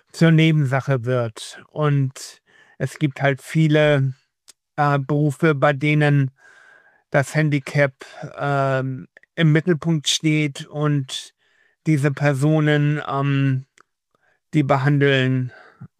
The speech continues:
Leute mit Behinderung halt anders. Und das ist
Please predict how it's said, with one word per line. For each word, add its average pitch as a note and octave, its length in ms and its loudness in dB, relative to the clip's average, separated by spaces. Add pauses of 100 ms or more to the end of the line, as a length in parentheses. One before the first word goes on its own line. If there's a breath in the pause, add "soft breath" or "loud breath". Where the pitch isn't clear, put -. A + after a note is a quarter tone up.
(120)
Leute D3 480 2
mit C3+ 540 -2
Behinderung C#3 640 0
halt C3 580 0
anders. C#3 600 0
Und C3+ 320 -2
das D3+ 240 0
ist - 560 -12